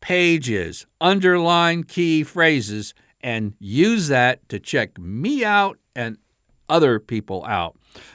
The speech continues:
This is just the best thing I can give you to test the genuineness of what to expect. And what you expect about the future is going to affect your behavior today, including new converts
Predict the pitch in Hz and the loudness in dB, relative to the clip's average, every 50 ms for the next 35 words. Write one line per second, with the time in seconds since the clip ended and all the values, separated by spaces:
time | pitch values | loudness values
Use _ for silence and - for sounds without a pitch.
0 | _ - 113 147 160 - - 151 131 113 101 - - - - - 139 131 - - | _ -6 -4 -2 -2 -2 -2 -4 -4 -4 -4 -6 -10 -12 -6 -6 -4 -4 -4 -8
1 | _ - 117 101 95 90 _ _ - 165 170 165 - - - - 165 156 156 147 | _ -4 -4 -4 -4 -8 _ _ 0 0 0 2 0 -4 -4 -4 -2 -2 -2 -2
2 | 143 147 143 135 - 139 120 107 107 113 127 147 139 120 123 123 135 135 131 131 | -2 -4 -4 -4 -4 -4 -4 -4 -4 -4 -4 -4 -2 -4 -4 -4 -2 -2 -2 -2
3 | 131 127 _ _ _ _ _ _ _ - 120 110 95 - - - - 143 135 - | -4 -6 _ _ _ _ _ _ _ -6 -4 -4 -4 -6 -12 -6 -4 -4 -2 -2
4 | - - - 113 95 92 101 117 135 151 151 151 143 135 127 120 117 120 120 120 | -4 -6 -8 -10 -10 -8 -4 -2 0 0 0 -2 -2 -2 -2 -2 -2 -2 -2 -2
5 | - - - - _ - - _ - 123 113 101 107 117 113 107 - - 104 98 | -4 -6 -10 -12 _ -20 -20 _ -8 -6 -6 -2 0 -2 -2 -2 -4 -6 -6 -6
6 | - - - - - 113 95 78 - _ - 127 117 139 208 277 277 240 208 175 | -6 -10 -12 -4 -2 -2 -2 -2 -4 _ -10 -8 -4 -2 -2 -2 -2 -4 -6 -6
7 | 131 - - - 185 180 - - - 123 135 127 127 127 - 139 - _ - 151 | -6 -6 -8 -4 -4 -4 -2 -4 -8 -4 -2 -4 -4 -4 -6 -12 -12 _ -6 -6
8 | 147 131 - - 104 90 - - 101 98 - 139 139 143 135 - 113 104 98 - | -6 -6 -6 -8 -10 -10 -8 -10 -12 -10 -6 -6 -6 -6 -4 -6 -6 -6 -8 -8
9 | - 147 135 123 _ - 117 104 90 104 101 95 95 131 139 139 135 104 98 95 | -4 -4 -4 -4 _ -6 -8 -6 -6 -6 -10 -12 -10 -6 -4 -4 -4 -4 -6 -8
10 | 92 85 - 107 90 85 90 120 110 101 85 76 71 _ _ - _ _ _ _ | -8 -8 -8 -12 -12 -6 -4 -2 -2 -2 -2 -4 -10 _ _ -20 _ _ _ _
11 | - 131 120 110 - - - 185 190 233 254 240 240 220 220 226 214 - _ _ | -10 -8 -8 -8 -8 -8 -2 0 0 0 0 0 -2 -2 -2 -2 -4 -6 _ _
12 | _ _ _ 92 92 92 104 131 180 240 220 - 185 185 180 175 175 165 165 170 | _ _ _ -14 -10 -6 0 0 0 0 0 -2 -2 0 0 0 0 -2 -2 -2
13 | 165 139 - - - | -2 -6 -10 -18 -18